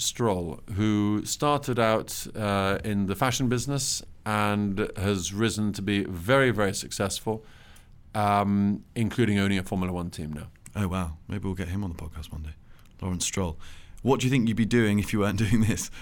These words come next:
Speaker 2: on Crime Watch, presumably?
Speaker 1: Crime Watch.
Speaker 2: <laughs> Right. But is there anything else that, that's kind of been
Speaker 1: What
Speaker 2: a
Speaker 1: would I be
Speaker 2: secondary
Speaker 1: doing if I
Speaker 2: passion?
Speaker 1: wasn't doing this? Um, something creative, I'd like to hope.
Speaker 2: Yeah.
Speaker 1: I don't know what, but something
Speaker 2: Something.
Speaker 1: creative.
Speaker 2: Do you have any kind of latent creative talents? Do you paint in your spare time?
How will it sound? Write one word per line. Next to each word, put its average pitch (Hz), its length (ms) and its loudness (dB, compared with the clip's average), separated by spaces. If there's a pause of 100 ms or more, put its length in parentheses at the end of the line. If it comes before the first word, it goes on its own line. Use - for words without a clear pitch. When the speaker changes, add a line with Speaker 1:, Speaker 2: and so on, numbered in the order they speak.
(140)
Speaker 2:
on 92 200 2
Crime 104 260 0
Watch, - 340 -6 (120)
presumably? 80 420 -6
Speaker 1:
Crime 101 240 2
Watch. - 220 -2 (160)
Speaker 2:
<laughs> 101 180 -2
Right. 139 400 4 (340)
But 147 120 6
is 147 100 6
there 147 120 8
anything 151 220 6
else 135 240 4
that, 113 180 2
that's 113 160 0
kind 110 160 2
of 101 60 0
been 110 100 4
Speaker 1:
What 196 80 6
Speaker 2:
a - 20 0
Speaker 1:
would 143 80 6
I 139 60 10
be 165 60 8
Speaker 2:
secondary 165 160 8
Speaker 1:
doing - 40 6
if 151 60 6
I 151 60 8
Speaker 2:
passion? 151 140 6
Speaker 1:
wasn't 175 240 4
doing 151 340 4
this? - 500 2
Um, 139 560 6 (960)
something 170 380 -4
creative, 123 540 0
I'd 85 120 -4
like 80 160 -6
to - 80 -8
hope. 90 240 -6 (100)
Speaker 2:
Yeah. 87 180 -2 (180)
Speaker 1:
I 113 60 0
don't 123 140 2
know 107 100 2
what, 113 220 0 (200)
but 117 100 -6
something 113 220 0
Speaker 2:
Something. 107 160 -2
Speaker 1:
creative. 95 380 -2 (200)
Speaker 2:
Do 110 80 0
you 101 40 4
have 107 140 2
any 104 180 2
kind 104 160 0
of 90 160 -2
latent 101 460 -2
creative - 280 -4
talents? 101 260 -4
Do 92 60 -4
you 90 40 -4
paint 98 320 0
in 98 60 0
your 95 80 0
spare 92 220 -4
time? 98 240 -6